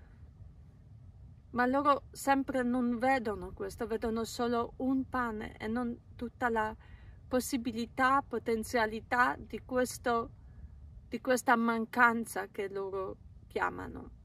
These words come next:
E questo penso che è valido in varie situazioni della nostra vita in quali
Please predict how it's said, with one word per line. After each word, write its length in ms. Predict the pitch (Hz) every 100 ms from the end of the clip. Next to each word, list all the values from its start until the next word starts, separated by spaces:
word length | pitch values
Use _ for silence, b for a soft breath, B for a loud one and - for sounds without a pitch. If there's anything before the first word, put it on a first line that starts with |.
| b b b b
E 80 | 247
questo 300 | 320 339 359
penso 580 | - 294 302 339 294 262
che 300 | 269 247 262 B B B B - - - - - -
è 160 | 302
valido 720 | 262 285 330 311 233 208 214
in 180 | 220 214
varie 340 | 233 254 269 254
situazioni 760 | 277 233 254 233 262 254 254
della 260 | 247 240 226
nostra 500 | 226 233 - 233 220
vita 400 | 208 247 - 247
in 180 | - 240
quali 460 | 226 262 285 277